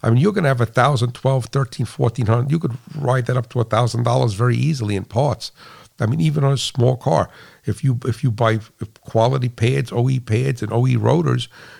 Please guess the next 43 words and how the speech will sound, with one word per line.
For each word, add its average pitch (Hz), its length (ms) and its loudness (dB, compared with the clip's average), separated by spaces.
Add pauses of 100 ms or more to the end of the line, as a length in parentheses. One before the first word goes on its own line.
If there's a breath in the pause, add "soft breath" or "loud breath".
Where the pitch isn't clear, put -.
(100)
you're 123 160 2
gonna 135 220 -2
have 117 260 -2 (240 loud breath)
probably 117 300 0
t-, - 280 -12
a 104 100 0
hundred 123 360 0
fifty 123 320 -4
bucks 120 360 -2
a 107 40 2
wheel. 98 460 0 (260 loud breath)
You're 143 140 2
gonna 143 100 2
have 110 120 2
three 131 260 -2
hundred 113 220 4
bucks 123 280 -4
onto 113 220 -2
the 104 40 -4
front 113 300 -2
of 120 40 -2
the 120 60 -2
car, - 340 0 (760 soft breath)
all 95 80 0
right? 120 180 0 (460 loud breath)
And 110 120 2
that's 113 160 0
only 143 300 4
because 117 640 0
you 120 160 2
did 113 220 0
not 110 280 0
wanna 113 240 2
maintain 113 520 0
it. - 140 -10 (340 loud breath)
And 101 200 0
what 107 120 2
I'm 101 140 0
talking 180 500 -2
about 104 300 0
here 98 280 -2 (300 loud breath)
not 147 360 0 (140)
only 165 580 2